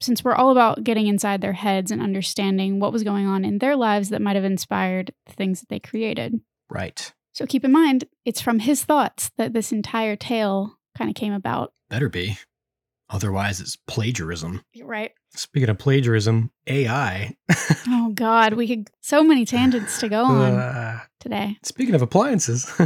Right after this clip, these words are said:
Speaker 2: <laughs>
Speaker 1: Speaking of planned obsolescence, I digress.
Speaker 2: <laughs>
Speaker 1: Okay. Um, <laughs>
Speaker 2: Yowza.
Speaker 1: so Thomas Dish moved to New York from Iowa when he was just seventeen years old.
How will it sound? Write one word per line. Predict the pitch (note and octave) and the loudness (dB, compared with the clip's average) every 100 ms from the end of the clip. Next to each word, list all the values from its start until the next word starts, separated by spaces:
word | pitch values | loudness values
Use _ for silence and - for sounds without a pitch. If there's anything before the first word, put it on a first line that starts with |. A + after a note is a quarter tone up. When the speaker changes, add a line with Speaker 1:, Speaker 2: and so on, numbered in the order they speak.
| - C3+ | 0 -8
Speaker 2:
<laughs> | - - - | -12 -20 -2
Speaker 1:
Speaking | E4 A4 D#4+ | 2 4 4
of | - | 2
planned | - C4+ C4 | 4 6 6
obsolescence, | A#3+ A#3+ G#3+ A3+ G3 A#3 - F#3 G#3 - - _ _ - | 6 4 2 2 2 2 0 -2 -2 -6 -12 _ _ -14
I | |
digress. | A3 A3 - C3+ - - | -12 -10 -2 -2 0 0
Speaker 2:
<laughs> | |
Speaker 1:
Okay. | C3+ - _ _ _ - - - _ _ | 0 -4 _ _ _ -20 -20 -20 _ _
Um, | B3 A3 C4 C4 B3+ - B3+ D4+ | -2 2 6 6 4 0 0 0
<laughs> | - _ - _ | -4 _ -20 _
Speaker 2:
Yowza. | - - D#3+ G#2 F2 _ _ _ _ _ _ | -8 -4 -4 -6 -10 _ _ _ _ _ _
Speaker 1:
so | - A3 | -4 -2
Thomas | - C#4 D#4 | 4 4 4
Dish | A#3+ G#3+ - | 2 0 2
moved | G#3+ A3+ A3+ | 0 0 0
to | B3 | 4
New | C4+ | 4
York | A#3+ F#3+ - | 4 0 -2
from | - A#3 - C4+ | 0 -2 0 -2
Iowa | C#4 A3+ F#3 G3 | 2 2 4 2
when | A3+ A3 | 2 0
he | G#3 | 0
was | F#3+ | -2
just | G#3 - | -4 -2
seventeen | F#3+ G#3 A3 A#3 | 0 0 2 2
years | A#3 A3+ | 0 0
old. | F#3 F#3 | -2 -4